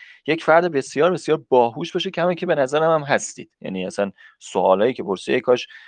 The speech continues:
فرصتی بود تا سوال اول رو هم می‌پرسید، اما چون قانونمونه نمی‌تونیم که بپردازیم بهش. کاملاً مشخصه فرد باهوشی هستید.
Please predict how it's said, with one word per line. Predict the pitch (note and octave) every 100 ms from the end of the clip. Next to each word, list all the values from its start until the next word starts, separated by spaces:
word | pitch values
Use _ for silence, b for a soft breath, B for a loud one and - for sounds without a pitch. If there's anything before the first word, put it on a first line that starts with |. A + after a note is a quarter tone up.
| B
فرصتی | - A2+ G#2+ B2+ B2 B2+
بود | A#2+ A2
تا | A2
سوال | - G2+ A2
اول | A2+ G2 F#2+ G#2 A2+ G#2+
رو | G#2+ G2 _ _ b b
هم | - G#2+
می‌پرسید، | A2 A#2+ B2 A#2 - A#2 G#2
اما | G2+
چون | G2 G#2+
قانونمونه | G2 G2+ F#2+ F#2+ F#2+ F#2+ G2+
نمی‌تونیم | G#2+ A2+ G2+ F#2+ F2+
که | F2 F2+ F#2 _ b b b b - F#2
بپردازیم | G2 G#2+ F#2 F#2 F#2 G2
بهش. | B2 -
کاملاً | - D#3+ G#3
مشخصه | D3+ G2 G#2 -
فرد | A#2+ A2 A#2
باهوشی | A2 G#2 C#3+ D#3
هستید. | C#3 - B2+